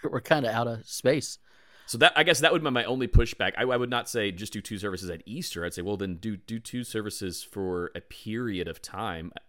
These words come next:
Speaker 2: I would argue you
Speaker 1: And
Speaker 2: wait till the
Speaker 1: see
Speaker 2: fall.
Speaker 1: where it goes.
Speaker 2: I would
Speaker 1: Yeah.
Speaker 2: say right after summer, "Hey, let's, let's attempt, you know, now through, through Christmas. And if it works, it works. If it doesn't, it doesn't." That would, that would be my, my advice there, because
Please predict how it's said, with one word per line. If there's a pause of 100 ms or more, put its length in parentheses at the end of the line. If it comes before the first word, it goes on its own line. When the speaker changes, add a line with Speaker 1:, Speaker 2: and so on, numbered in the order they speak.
(460)
Speaker 2:
I
would
argue
you
Speaker 1:
And
Speaker 2:
wait
till
the
Speaker 1:
see
Speaker 2:
fall.
Speaker 1:
where
it
goes. (420)
Speaker 2:
I
would
Speaker 1:
Yeah.
Speaker 2:
say (460)
right
after
summer,
"Hey,
let's,
let's
attempt, (160)
you
know,
now
through, (100)
through
Christmas.
And
if
it
works,
it
works.
If
it
doesn't,
it
doesn't."
That
would,
that
would
be
my, (140)
my
advice
there,
because